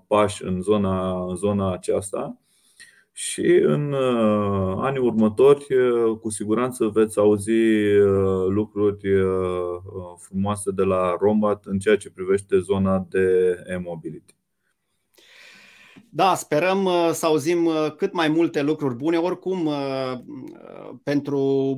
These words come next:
Speaker 2: în mentalul colectiv, atunci când spui, uh, acumulator, uh, te gândești la Rombat. În România, așa e. Povesteam înainte, le spunem celor care se, uh, uită la emisiunea asta,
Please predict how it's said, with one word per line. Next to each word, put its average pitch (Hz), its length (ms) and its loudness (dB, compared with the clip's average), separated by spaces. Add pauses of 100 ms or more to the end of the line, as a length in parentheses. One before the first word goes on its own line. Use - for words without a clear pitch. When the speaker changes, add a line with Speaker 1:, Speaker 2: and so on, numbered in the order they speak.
(120)
Speaker 2:
în 147 180 0
mentalul 165 580 4
colectiv, 147 640 0
atunci 143 380 -2
când 139 180 -2
spui, 139 460 -4
uh, 127 340 -2
acumulator, 143 960 -2
uh, 143 320 -2 (140)
te 143 120 0
gândești 135 580 -2
la 127 380 2
Rombat. 156 600 2 (100)
În 151 120 -4
România, 135 840 0
așa 131 340 -4
e. 131 200 -4
Povesteam 143 680 -2
înainte, 139 540 -2
le 131 120 -2
spunem 139 320 -4
celor 131 240 -4
care 123 200 -6
se, 120 480 -4
uh, 110 800 -10
uită 127 220 -8 (320)
la 120 320 -4
emisiunea 117 420 -10
asta, 131 400 -8